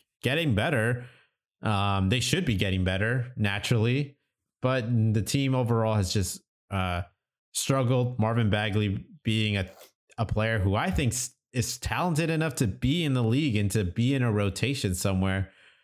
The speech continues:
So I, th-, I feel like they need to just move this guy. Fourteen points, fifty percent shooting, seven rebounds last year in forty-three games. Granted, he's been injured a lot,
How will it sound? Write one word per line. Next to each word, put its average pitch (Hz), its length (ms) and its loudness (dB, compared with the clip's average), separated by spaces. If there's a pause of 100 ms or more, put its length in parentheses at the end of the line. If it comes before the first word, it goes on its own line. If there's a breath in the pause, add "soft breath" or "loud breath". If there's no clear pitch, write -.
(140 loud breath)
So 98 380 -2
I, 95 180 -4
th-, - 180 -10
I 127 140 -2
feel 214 200 -2
like 185 140 -2
they 170 120 -4
need 170 160 0
to 156 100 0
just 131 220 -2
move 120 260 2
this 123 220 0
guy. 107 400 -2
Fourteen 143 480 -2
points, 143 300 0
fifty 139 200 -2
percent 127 360 -2
shooting, 123 300 2
seven 120 360 0
rebounds 110 520 0
last 107 360 -2
year 107 200 0
in 92 80 0
forty-three 104 520 -2
games. 95 460 -2
Granted, 101 340 -2
he's 95 120 0
been 98 140 0
injured 104 320 0
a 101 60 2
lot, 98 420 -2